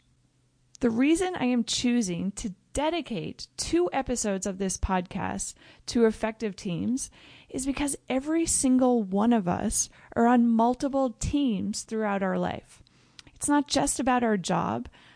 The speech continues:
I feel it's tied to our home life. So teams as in being the family team, our social life,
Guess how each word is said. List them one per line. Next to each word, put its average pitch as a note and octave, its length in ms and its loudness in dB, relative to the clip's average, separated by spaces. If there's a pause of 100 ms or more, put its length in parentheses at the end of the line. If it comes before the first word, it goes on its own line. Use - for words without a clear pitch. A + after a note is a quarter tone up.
I A#3 40 -6
feel C4+ 200 0
it's C#4 220 -2
tied A3+ 320 -2
to A#3+ 100 0
our G#3 220 0
home G3+ 280 -2
life. A#3+ 480 -2 (380)
So F#3 320 -2 (200)
teams B3 440 2
as G#3+ 160 -2
in G3+ 140 0
being G#3 240 -2
the F3+ 80 0
family A3 500 -4
team, A#3+ 460 -4
our F#3 120 -6
social C4 600 2
life, C#4+ 420 -6